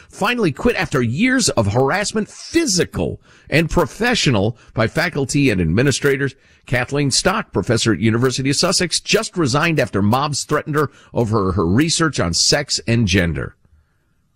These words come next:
Again, I gotta figure out what these people need. Uh, you know, if I can make some small contribution to 'em, I am f-, one hundred percent, uh, down. You know, occasionally we'll get an email saying, "Hey, you guys bring up problems all the time. What do you,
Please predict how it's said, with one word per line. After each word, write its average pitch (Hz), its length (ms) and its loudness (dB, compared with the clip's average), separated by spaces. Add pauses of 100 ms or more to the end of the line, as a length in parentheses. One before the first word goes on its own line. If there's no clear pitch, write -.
(1120)
Again, 87 320 2
I 98 160 0
gotta 131 160 0
figure 104 260 0
out 101 140 0
what 92 140 -2
these 90 180 -2
people 85 320 0
need. 82 420 2
Uh, 76 100 0
you 87 120 0
know, 87 100 2
if 85 100 -2
I 92 100 0
can 90 180 0
make 92 160 0
some 87 180 0
small 90 300 0
contribution 82 640 0
to 82 180 0
'em, 85 80 0
I 90 140 0
am 78 120 -2
f-, - 180 -14 (160)
one 101 180 0
hundred 107 420 0
percent, 87 440 -2 (400)
uh, 80 160 0
down. 95 480 0 (240)
You - 100 0
know, 262 160 0
occasionally 285 480 0
we'll 254 120 2
get 220 200 -2
an 233 80 2
email 208 340 2
saying, 110 380 0
"Hey, 143 120 2
you 131 180 -4
guys 202 240 0
bring 170 200 0
up 131 160 -2
problems 135 520 -4
all 107 100 -2
the 101 80 0
time. 135 220 0
What 139 80 2
do - 60 0
you, 135 100 0